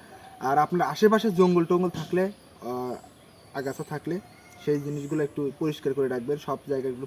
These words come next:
পরিষ্কার টরিষ্কার করে রাখবেন। আর রাসেল ভাইপার জন্য আপনার আশেপাশে যেন বসতি স্থাপন না করতে পারে, সেই জায়গাতে একটু নজরদারি করবেন। আর চেষ্টা করবেন বিভিন্ন, আহ, জঙ্গল টঙ্গল এই জায়গাতে যাওয়ার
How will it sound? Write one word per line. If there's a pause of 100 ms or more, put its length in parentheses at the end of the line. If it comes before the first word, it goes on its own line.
পরিষ্কার
টরিষ্কার
করে
রাখবেন। (560)
আর
রাসেল
ভাইপার
জন্য
আপনার (140)
আশেপাশে
যেন
বসতি
স্থাপন
না
করতে
পারে, (100)
সেই
জায়গাতে
একটু (260)
নজরদারি
করবেন। (420)
আর (100)
চেষ্টা
করবেন (380)
বিভিন্ন, (600)
আহ, (120)
জঙ্গল
টঙ্গল
এই
জায়গাতে
যাওয়ার